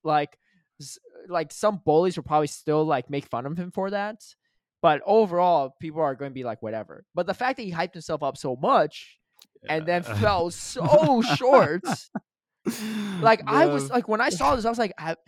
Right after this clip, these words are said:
Speaker 1: like, when I was watching the show, I was like, "Man, have I seen this guy at, like, a regional or something?" Right? Like, like, you know, maybe, like, playing at V G C inside, right? I was like, like,
Speaker 2: Yeah.
Speaker 1: you know, some of my caster friends that do V G C, they're like, "Yeah, I don't know this guy either," right? And,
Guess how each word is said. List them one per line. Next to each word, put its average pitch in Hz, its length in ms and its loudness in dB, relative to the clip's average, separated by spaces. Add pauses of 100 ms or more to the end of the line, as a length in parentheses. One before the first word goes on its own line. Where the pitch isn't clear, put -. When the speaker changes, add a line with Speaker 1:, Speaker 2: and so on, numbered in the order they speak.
(120)
Speaker 1:
like, 175 140 -4
when 196 100 4
I 233 60 2
was 262 120 -2
watching 226 220 -4
the 180 40 -4
show, 214 200 -2
I 156 40 2
was 151 100 -2
like, 151 160 -10
"Man, 160 160 -14
have 123 140 -10
I 311 80 -6
seen 294 180 -14
this 277 100 -16
guy - 140 -6
at, 175 100 -4
like, 160 120 -10
a 254 60 -8
regional 262 380 -8
or 403 60 -4
something?" 427 500 -6
Right? 185 300 -2
Like, 160 240 -4
like, 170 160 -4
you 180 60 -6
know, 160 80 -4
maybe, 165 180 -4
like, 156 220 -4
playing 165 260 -6
at 135 100 -8
V 156 120 -8
G 151 100 -8
C 180 240 -12
inside, 175 480 -4
right? 165 80 0
I 147 60 -2
was 165 120 -6
like, 160 140 -6 (240)
like, 170 240 -4
Speaker 2:
Yeah. 208 100 -14
Speaker 1:
you 202 120 -4
know, 175 80 4
some 196 160 -2
of - 20 0
my 185 80 2
caster 190 340 2
friends 170 220 -2
that 156 160 2
do 156 140 -2
V 170 140 -4
G 151 100 -4
C, 214 200 -8
they're 151 140 -4
like, 160 140 -4
"Yeah, 139 140 -4
I 175 40 -2
don't 294 120 -8
know 175 120 -4
this 160 80 -16
guy 180 240 2
either," 170 240 -4
right? 139 180 -4
And, 151 200 -6